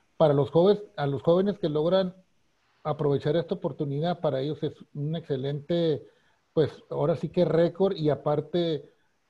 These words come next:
pues, un punto a su favor el haber estado en una planta y, lógicamente, pues, porque se llevan su reconocimiento, ¿no?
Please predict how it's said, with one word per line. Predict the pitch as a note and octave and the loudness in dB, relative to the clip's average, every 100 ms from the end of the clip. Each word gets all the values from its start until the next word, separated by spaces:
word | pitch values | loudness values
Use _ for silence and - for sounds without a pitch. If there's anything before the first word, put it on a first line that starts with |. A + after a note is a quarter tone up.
| - | -2
pues, | D3+ - | -2 0
un | D#3 D3 | -4 -2
punto | E3+ D#3+ F#3 | -2 0 0
a | E3+ | 0
su | D#3 | 0
favor | D3+ C3 C#3+ D#3 | -2 0 0 0
el | D#3 | 0
haber | C3+ C#3 | -2 -2
estado | C#3+ D3+ C#3+ C#3+ | -6 -6 -4 -4
en | |
una | D3 C#3+ | -6 -4
planta | F3 E3 E3 | -6 -4 -8
y, | C#3 B2+ | -8 -10
lógicamente, | B2+ D3+ C#3+ C3 A#2+ E3 | -10 -8 -8 -8 -8 -8
pues, | C#3+ - | -10 -8
porque | C#3 C3+ | -10 -10
se | - B2 | -8 -6
llevan | C3 C3 | -6 -6
su | |
reconocimiento, | C#3 B2 C3 A#2+ A2+ B2 E3 D#3+ C3+ | -8 -8 -10 -12 -12 -10 -10 -10 -10
¿no? | C#3+ | -12